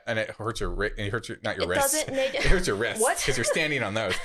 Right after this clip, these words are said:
Speaker 2: <laughs>
Speaker 1: No, it hurts your
Speaker 2: It doesn't
Speaker 1: ankles.
Speaker 2: make
Speaker 1: That
Speaker 2: it
Speaker 1: hurts my
Speaker 2: better.
Speaker 1: ankles. It
Speaker 2: Yeah,
Speaker 1: does actually
Speaker 2: I
Speaker 1: hurt my
Speaker 2: don't
Speaker 1: ankles.
Speaker 2: enjoy standing on it.
Speaker 1: Mm-mm.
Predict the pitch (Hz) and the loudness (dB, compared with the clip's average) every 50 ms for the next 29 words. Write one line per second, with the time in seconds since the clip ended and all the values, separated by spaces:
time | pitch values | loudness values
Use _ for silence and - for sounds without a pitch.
0 | - - - - - - 139 131 113 104 113 - - 156 139 - 139 - - - | -6 -4 -4 -4 -2 -2 -2 -2 -2 -2 -4 -2 -2 -2 -2 -2 -2 -2 0 0
1 | 139 143 - - - - - 139 - - - - 156 - - 539 - 233 202 - | 0 0 0 -2 -2 -2 0 0 0 0 0 2 2 2 2 2 2 0 0 0
2 | 98 98 101 - - - - - - _ - - 220 196 - 180 90 82 - - | -2 -4 -4 -4 -8 -14 -16 -18 -18 _ -4 0 0 2 2 0 0 -4 -4 -4
3 | 208 208 202 196 202 202 202 208 214 214 196 - _ - 196 202 196 185 190 175 | -4 -6 -4 -4 -4 -6 -6 -6 -8 -10 -12 -12 _ -8 -6 -6 -6 -4 -4 -4
4 | 175 180 - - 226 226 277 349 440 349 - 104 92 92 - 69 - - 95 98 | -4 -4 -4 -8 -10 -8 -8 -8 -8 -8 -8 -8 -8 -8 -8 -10 -10 -10 -12 -12